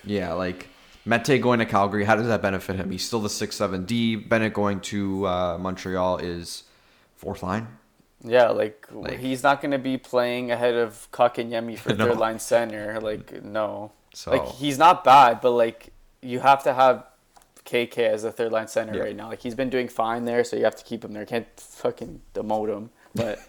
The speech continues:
Speaker 1: <laughs> Yeah.
Speaker 2: anyways, speaking of Sam Bennett, there's some rumors going around that he could be flipped to the New York Rangers, who need another center, specifically on the third line, because, uh, Filip Chytil is hurt right
Speaker 1: Mm-hmm.
Speaker 2: now.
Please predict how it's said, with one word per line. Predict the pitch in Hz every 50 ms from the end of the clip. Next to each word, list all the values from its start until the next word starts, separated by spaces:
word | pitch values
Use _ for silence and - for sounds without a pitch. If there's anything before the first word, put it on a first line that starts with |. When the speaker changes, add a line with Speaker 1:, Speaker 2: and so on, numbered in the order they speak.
| - -
Speaker 1:
<laughs> | - - -
Yeah. | - 107 - -
Speaker 2:
anyways, | 120 131 131 127 113 107 101 113 117 - - - - - - - - - _ _ _ _ - - -
speaking | - - - - 156 180 180 - 202 196
of | 196 180 143 120 -
Sam | - - 147 147 147 147 127
Bennett, | 127 127 127 123 113 104 110 113
there's | 131 135 135 -
some | - 156 135 123 120
rumors | 127 143 170 175 185 - 170 135 123
going | 131 143 139 139 135
around | 127 123 123 127 127 123 123 117 117 123 123 123 120 110
that | 127 120 120 117
he | 139 143
could | 143 - 185 165
be | 160 160 143
flipped | 143 - - 127 127 131 131 - - - - -
to | - 135 120
the | 120 117
New | 117 120
York | 120 123 139 139 -
Rangers, | 139 151 170 190 185 139 135 123 117 - -
who | 127 127
need | 117 113 120 120 120 120 110 117 90 - - -
another | - 120 120 117 117 113 117 113 110 110
center, | - - - - 120 110 107 107 107 110 113 120 127 127
specifically | - - - 127 - - 139 123 131 123 - 131
on | 123 120
the | 120 120
third | - - 123 120 120 117 110
line, | 117 113 117 123 123
because, | 117 120 - 127 120 113 - - - _ _ _ _ _ _ -
uh, | 110 117 117 113 110 113
Filip | 110 - - 131 123 120 -
Chytil | - - 123 127 123 131 131 131 127
is | 123 120 - - - _ _ - - -
hurt | - 127 131 151 160 - - -
right | - 131
Speaker 1:
Mm-hmm. | 131 131
Speaker 2:
now. | 139 147 156 165 175 190